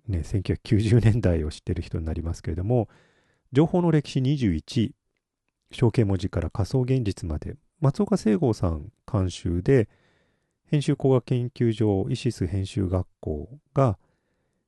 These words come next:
えー、まとめている情報の歴史二十一っていう本が今予約中になってます。これ千九百九十年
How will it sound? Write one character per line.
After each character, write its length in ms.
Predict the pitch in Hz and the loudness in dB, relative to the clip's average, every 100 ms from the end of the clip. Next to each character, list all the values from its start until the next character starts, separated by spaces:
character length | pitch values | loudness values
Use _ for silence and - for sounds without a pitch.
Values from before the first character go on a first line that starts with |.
| _ | _
え 300 | 101 76 78 78 | -6 -4 -6 -6
ー、 40 | |
ま 100 | 87 | -6
と 120 | - | -6
め 120 | 82 | -6
て 120 | - 82 | -6 -8
い 120 | 76 | -8
る 140 | 76 | -8
情 140 | 78 113 | -4 -4
報 140 | - | -2
の 80 | 101 | -4
歴 180 | 85 - | -4 -6
史 60 | |
二 120 | 87 110 | -8 -4
十 120 | 85 | -6
一 200 | - 113 | -4 -6
っ 20 | |
て 140 | - | -6
い 20 | 80 | -8
う 40 | |
本 100 | 78 | -8
が 80 | 76 | -8
今 160 | 90 | -8
予 120 | 76 85 | -6 -4
約 240 | 92 - | -6 -8
中 140 | - 90 | -8 -6
に 60 | |
な 80 | 82 | -6
っ 20 | |
て 100 | - | -8
ま 100 | - | -14
す。 80 | - | -4
こ 60 | 170 | -2
れ 60 | |
千 300 | 175 254 247 | 0 -2 -2
九 160 | - 185 | -2 0
百 160 | 135 | 0
九 220 | - 147 156 | 0 -2 0
十 200 | 180 160 | 0 0
年 340 | 117 80 76 | 0 0 -6